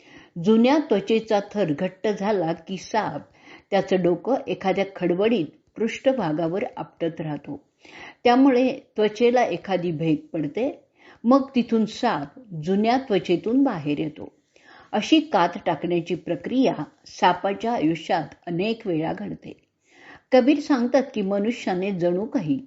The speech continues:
विषय वासनांमुळे उत्पन्न झालेल्या कर्माची कात घातलेली आहे.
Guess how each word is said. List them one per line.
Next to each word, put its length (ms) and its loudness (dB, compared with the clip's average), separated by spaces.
विषय 420 2
वासनांमुळे 920 2
उत्पन्न 640 2
झालेल्या 480 2
कर्माची 880 -2
कात 320 0
घातलेली 580 -2
आहे. 220 -10